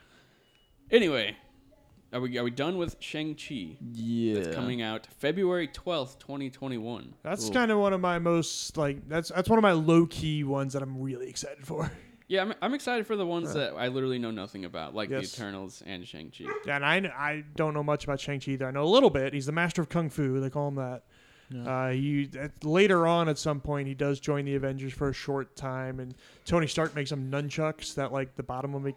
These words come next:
Speaker 3: kinda shoot lasers out of and <laughs> shit. But, uh,
Speaker 1: Hmm.
Speaker 3: that's, that's about all the experience I had with him.
Speaker 1: Okay,
Speaker 2: <laughs>
Speaker 1: well, we will see when that time comes. I'm sure we'll have a bunch more, like, discussions about it as more
Speaker 3: Yeah.
Speaker 2: Yeah.
Speaker 1: information comes out.
Speaker 2: Definitely.
Speaker 1: But next up is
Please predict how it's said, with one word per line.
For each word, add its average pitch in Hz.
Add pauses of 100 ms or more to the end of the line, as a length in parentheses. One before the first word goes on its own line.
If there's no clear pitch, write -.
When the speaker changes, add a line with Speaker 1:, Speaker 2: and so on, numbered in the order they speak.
Speaker 3:
kinda 131
shoot 135
lasers 131
out 131
of 135
and 147
<laughs> -
shit. 180
But, 160
uh, 147 (300)
Speaker 1:
Hmm. 196
Speaker 3:
that's, 185
that's 208 (500)
about 202
all 202
the 190
experience 165
I 143
had 131
with 135
him. 135 (640)
Speaker 1:
Okay, 175
Speaker 2:
<laughs> 156
Speaker 1:
well, 127 (440)
we 131
will 175
see 165
when 120
that 131
time 143
comes. 147
I'm 113
sure 143
we'll 127
have 113
a 98
bunch 110
more, 101
like, 85
discussions 92
about 90
it 80
as 87
more 131
Speaker 3:
Yeah. 123
Speaker 2:
Yeah. 117
Speaker 1:
information 95
comes 95
out. 92 (160)
Speaker 2:
Definitely. 107 (440)
Speaker 1:
But 139
next 190
up 202
is 143